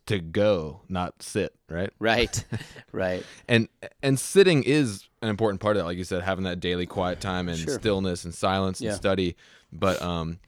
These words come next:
Speaker 1: a lot of people, or some people, can focus so much on that that they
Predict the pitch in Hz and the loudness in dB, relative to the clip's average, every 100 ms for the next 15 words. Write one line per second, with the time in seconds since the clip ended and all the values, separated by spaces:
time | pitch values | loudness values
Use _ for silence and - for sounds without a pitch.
0 | - - _ - - 95 104 113 110 101 | -20 -20 _ -20 -4 0 0 0 0 0
1 | 95 95 - 110 110 92 98 90 87 - | -2 -4 -4 -4 -4 -4 -4 -6 -6 -6
2 | - 95 90 - 117 135 98 - 85 85 | -4 -2 -4 0 0 2 -2 -4 -4 -4
3 | 85 87 90 87 | -6 -6 -4 -4